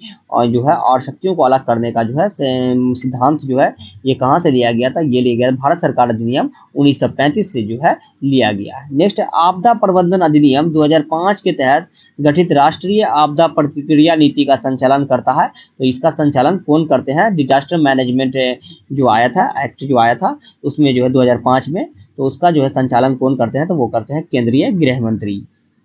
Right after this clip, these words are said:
नेक्स्ट, संविधान में राष्ट्रीय आपात की घोषणा के लिए आंतरिक अशांति की जगह सशस्त्र विद्रोह जोड़े गए। तो चौवालीसवें संशोधन द्वारा जो है दो-, जोड़ा गया था। पहले था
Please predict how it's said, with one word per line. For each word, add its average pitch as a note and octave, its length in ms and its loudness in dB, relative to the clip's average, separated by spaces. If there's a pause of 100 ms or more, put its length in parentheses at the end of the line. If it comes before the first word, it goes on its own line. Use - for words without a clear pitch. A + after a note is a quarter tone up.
नेक्स्ट, F#3 240 0
संविधान F3 540 2
में G#3+ 100 2
राष्ट्रीय F3+ 420 2
आपात F3 420 2
की E3+ 100 -2
घोषणा D#3+ 400 0
के F3 140 2
लिए C#3+ 240 2 (120)
आंतरिक F3 440 0
अशांति D#3+ 540 -2
की E3+ 100 2
जगह C3+ 240 2
सशस्त्र F#3 520 -2
विद्रोह D3 460 2 (360)
जोड़े D3+ 320 4
गए। D3 240 2
तो - 120 -6
चौवालीसवें D3+ 640 2
संशोधन C#3+ 480 0
द्वारा B2 240 2
जो B2 160 -4
है F#3 100 2
दो-, C#3 160 0
जोड़ा B2+ 400 0
गया B2+ 140 -2
था। D#3+ 80 -2
पहले C#3+ 320 2
था D#3+ 260 0